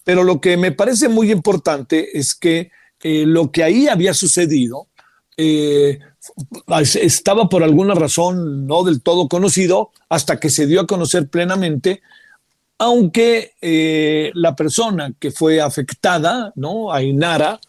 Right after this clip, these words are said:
ya había hecho varios movimientos respecto a lo que había pasado desde el ámbito legal. Bueno, al final el asunto es este. Yo entiendo que es un tema que ha llamado poderosamente la atención,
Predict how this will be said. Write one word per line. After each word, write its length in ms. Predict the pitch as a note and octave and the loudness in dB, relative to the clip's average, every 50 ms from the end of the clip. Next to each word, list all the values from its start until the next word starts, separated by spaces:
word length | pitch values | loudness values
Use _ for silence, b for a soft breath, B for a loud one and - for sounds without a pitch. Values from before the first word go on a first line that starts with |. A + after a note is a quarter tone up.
| b b b b b - | b b b b b -4
ya 240 | - B2 D#3+ E3+ | 0 2 2 4
había 400 | F3 D#3+ E3 E3+ F3 F3 F3 E3+ | 4 4 4 4 4 2 2 0
hecho 380 | D#3+ D#3+ D3+ - - D#3+ D#3+ D#3+ | 0 0 0 0 0 2 2 2
varios 460 | C3+ C#3 C#3 C#3 C#3 D3 D3+ C#3 A2+ | 2 2 2 4 4 2 2 0 -4
movimientos 680 | C#3+ D3+ D#3+ E3 E3+ E3+ E3 D#3 C#3 A#2+ - D#3+ D#3 B2+ | -4 -4 -2 -2 -2 -4 -6 -8 -10 -6 -6 -6 -4 -4
respecto 400 | B2+ - - - C#3 A2+ - - | -8 -10 -4 -4 -4 -2 0 0
a 60 | D3 | 0
lo 100 | C#3 C3 | 0 0
que 100 | - - | -4 -4
había 180 | G#2+ A2+ B2+ A#2+ | -4 -2 -2 0
pasado 480 | - D3 C3+ - F3+ D#3+ C3 C3+ D#3 D3 | 0 -2 0 0 0 -2 0 0 -2 -2
desde 260 | C3 C3+ A2 G#2+ A#2+ | -2 -4 -4 -6 -6
el 80 | A#2+ | -8
ámbito 320 | B2 A#2+ A#2+ C3 A#2+ - D3+ | -6 -4 -4 -2 0 2 4
legal. 340 | D3 D#3 E3 G#3 - G3+ - - _ b b b b b b b b b b | 4 4 4 4 2 0 -2 -6 _ b b b b b b b b b b
Bueno, 240 | - E3 E3+ F3 - | -4 -2 -2 -2 -4
al 160 | - G3+ G#3+ | -2 0 2
final 360 | F#3 C#4+ D4 C4 C#4+ D#4 D#4 C4 | 4 4 4 4 4 2 4 4
el 120 | A3 G3 | 2 2
asunto 380 | F#3 D3 - F#3+ F#3+ D3+ E3 E3+ | 2 0 2 0 0 2 2 0
es 140 | D3 - | 0 0
este. 280 | B2 G#2+ - - B2 B2 | -4 -6 -6 -6 -4 -2
Yo 140 | A#2+ F#3 A#3+ | 0 2 2
entiendo 460 | C#4+ C#4 - B3+ C4 C#4+ C#4 C4+ F3 | 2 2 2 0 0 2 0 -2 0
que 100 | - G#3 | 0 0
es 100 | E3 C#3 | 0 2
un 160 | G3+ G3 F3 | 0 0 0
tema 360 | C#3 F3+ E3 D#3 D#3+ E3+ F3 | 2 0 0 0 -2 -6 -6
que 160 | - - E3 D#3 | -4 0 2 2
ha 20 | |
llamado 420 | D#3+ E3+ E3 D#3+ D#3+ E3 E3+ D3 | 4 2 2 2 0 0 0 -2
poderosamente 920 | - - D#3+ D#3 D3+ C#3+ D#3 D3 F3+ F3 - F#3+ F3 E3+ E3 E3 D3+ - E3 | -2 0 2 2 2 4 2 2 2 0 0 0 -2 -2 -2 -4 -2 0 2
la 120 | D3+ D3+ D3 | 2 2 2
atención, 520 | C3 - D#3+ D#3 C#3+ - D3+ C#3 A#2+ A2+ | 2 2 0 0 0 0 0 0 0 -2